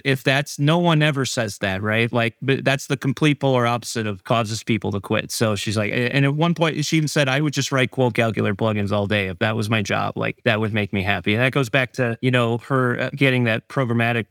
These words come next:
skill set from college. But, you know, a shout out also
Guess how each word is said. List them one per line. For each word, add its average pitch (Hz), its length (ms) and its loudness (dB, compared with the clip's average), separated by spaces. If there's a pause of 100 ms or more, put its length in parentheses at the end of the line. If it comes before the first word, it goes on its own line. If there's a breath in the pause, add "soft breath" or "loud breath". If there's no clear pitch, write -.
skill 117 320 -2
set 113 300 -2
from 104 180 -4
college. 110 500 -4
But, 104 220 -4 (100)
you 160 140 2
know, 147 180 2
a 156 80 2
shout 160 320 0
out 165 260 -2
also 156 500 2